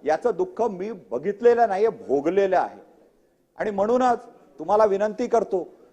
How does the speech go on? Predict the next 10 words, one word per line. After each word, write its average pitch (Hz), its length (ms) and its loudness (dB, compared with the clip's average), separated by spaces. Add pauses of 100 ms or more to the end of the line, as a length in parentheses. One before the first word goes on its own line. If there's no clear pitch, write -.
(120)
की 202 100 8
आत्ताच 220 560 4 (400)
झालेल्या 180 400 2
निवडणुकीच्या 170 680 -4
सभेमध्ये 156 680 0 (520)
माननीय 151 360 -4
मुख्यमंत्री 156 600 -8
साहेबांनी 143 760 -4 (480)
मांडळच्या 196 560 4
सभेमध्ये 147 640 0